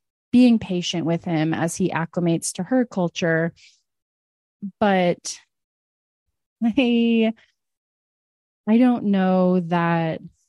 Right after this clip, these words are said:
Mahmoud is mature enough to do that.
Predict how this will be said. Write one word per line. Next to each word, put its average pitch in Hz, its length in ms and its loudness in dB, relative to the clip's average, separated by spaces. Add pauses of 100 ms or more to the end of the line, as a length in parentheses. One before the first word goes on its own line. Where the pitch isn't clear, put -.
(1200)
Mahmoud 175 600 0 (120)
is 160 880 -2
mature 165 540 0
enough 175 500 -2 (1300)
to 240 760 0
do 262 360 -2
that. 277 400 -8